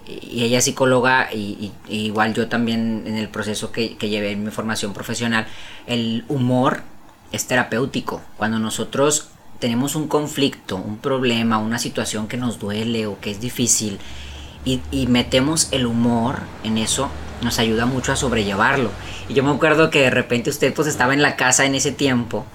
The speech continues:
y que no sé, que Sofía ahí andaba, que planchándose el cabello, y usted le decía a Sofía,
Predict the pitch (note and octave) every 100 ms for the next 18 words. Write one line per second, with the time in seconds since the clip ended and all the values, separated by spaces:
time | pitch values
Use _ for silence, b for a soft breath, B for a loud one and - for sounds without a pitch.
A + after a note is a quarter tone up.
0 | B B B A#2+ A2 G#2+ G#2+ G#2+ G#2 A#2
1 | A#2+ D#3 F3 - E3+ D3+ C#3 E3 D#3 D#3
2 | C#3 A#2+ C3 C#3 B2 A2+ A2+ A#2+ C#3 B2+
3 | A#2+ E3 C#3+ B2 B2 A#2+ A2+ G#2